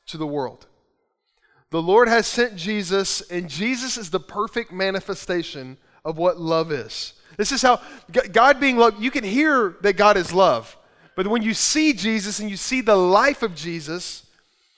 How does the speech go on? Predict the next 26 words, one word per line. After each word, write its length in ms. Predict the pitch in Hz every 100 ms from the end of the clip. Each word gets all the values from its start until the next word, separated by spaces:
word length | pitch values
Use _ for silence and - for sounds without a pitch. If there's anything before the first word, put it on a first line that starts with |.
| 175
and 100 | 208
the 80 | 214
things 440 | - 247 294 262
that 140 | 240 196
Jesus 600 | 165 233 269 247 254 233
was 160 | 214
about, 460 | 202 180 175 190 208 - -
the 120 | 196
people 300 | 196 262 285
that 100 | 262
he 160 | 214 226
engaged 480 | 220 214 240 190 -
with, 340 | 185 190 - - -
and 120 | 220
the 40 | 220
manner 420 | 226 294 330 320
that 140 | 262
he 180 | 240 226
engaged 420 | 220 214 269 196
with 140 | 175 165
them, 200 | 185 190 - 202 175
we 180 | 269
see 640 | 285 - - 330 349 311 254
what 260 | 220 233
love 320 | 214 220 220
is. 460 | 294 202 127 -